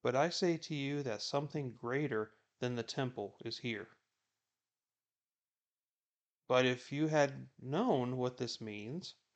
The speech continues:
"I desire compassion and not sacrifice,"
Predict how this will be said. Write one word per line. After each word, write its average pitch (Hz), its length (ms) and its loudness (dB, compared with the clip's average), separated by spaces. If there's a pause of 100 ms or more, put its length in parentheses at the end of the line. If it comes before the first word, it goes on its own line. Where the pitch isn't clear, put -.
(100)
"I 117 160 0
desire 110 480 0
compassion 107 760 -6
and 110 180 -6
not 104 220 -4
sacrifice," 131 880 -2